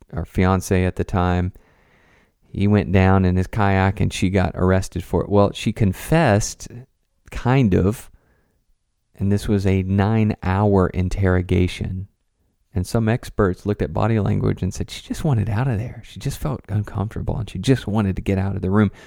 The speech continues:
We do not know what we would do in that scenario. So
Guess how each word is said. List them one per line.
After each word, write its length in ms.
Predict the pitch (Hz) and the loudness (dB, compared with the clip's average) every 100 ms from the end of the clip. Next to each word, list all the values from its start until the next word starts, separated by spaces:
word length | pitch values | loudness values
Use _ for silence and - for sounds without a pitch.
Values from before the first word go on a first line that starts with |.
| - | -10
We 160 | - 110 | -2 0
do 160 | 104 98 | 2 2
not 320 | 104 143 - | 2 0 0
know 400 | 127 120 104 104 - _ _ | 0 2 0 -2 -12 _ _
what 240 | 101 107 | -4 0
we 120 | 113 107 | 2 2
would 200 | 101 101 | 2 4
do 180 | 98 | 4
in 80 | 92 | 6
that 160 | 92 - | 2 0
scenario. 720 | - 92 90 90 87 - 98 _ _ _ _ _ _ _ _ _ _ _ _ _ _ _ _ _ _ _ _ _ _ _ _ _ _ _ _ _ _ _ _ _ _ _ _ | -2 0 0 0 -4 -8 -12 _ _ _ _ _ _ _ _ _ _ _ _ _ _ _ _ _ _ _ _ _ _ _ _ _ _ _ _ _ _ _ _ _ _ _ _
So 540 | - 90 90 - - | -8 -6 -6 -10 -20